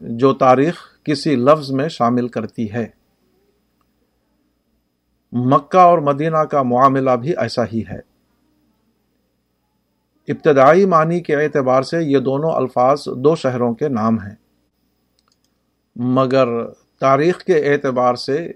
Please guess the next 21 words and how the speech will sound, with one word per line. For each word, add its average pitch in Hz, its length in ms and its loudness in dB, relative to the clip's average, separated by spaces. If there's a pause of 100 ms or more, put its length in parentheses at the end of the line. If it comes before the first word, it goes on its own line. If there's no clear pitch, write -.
(600)
وہ 139 260 0
اسلامی 143 440 -2
عمل 135 300 -2
کے 147 260 -8 (160)
دو 147 200 2
پہلوؤں 147 500 -2
کی 165 240 -8
علامت 123 440 -2
بن 120 240 -2
گئے 107 200 -4
ہیں۔ 117 220 -8 (2250)
مکہ 123 760 -2 (140)
دعوت 135 360 -2
کی 147 140 -4
علامت 117 500 -2
ہے 165 140 -10 (1120)
اور 120 280 0
مدینہ 123 460 -4
انقلاب 131 800 -2
کی 131 120 -6
علامت۔ 110 420 -6